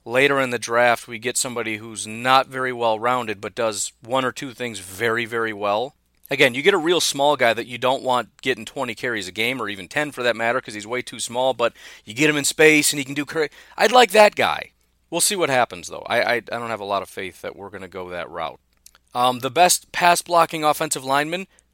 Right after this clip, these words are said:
Jason Spriggs. Um, and, and he's, he's really the first one that would be,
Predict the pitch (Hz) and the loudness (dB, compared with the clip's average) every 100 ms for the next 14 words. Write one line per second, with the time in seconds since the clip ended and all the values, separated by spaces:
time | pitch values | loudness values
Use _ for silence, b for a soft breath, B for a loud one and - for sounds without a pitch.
0 | _ 170 175 135 - 254 262 147 - - | _ -10 -8 -6 -6 0 2 2 0 -10
1 | _ _ _ - 117 104 104 139 175 160 | _ _ _ -8 -4 -4 -4 -6 -6 -2
2 | 214 220 - 214 185 214 175 135 165 143 | 0 2 0 -4 -2 0 0 0 -4 -4
3 | 147 131 120 110 110 117 113 107 | -4 -2 -2 -2 -6 -8 -8 -8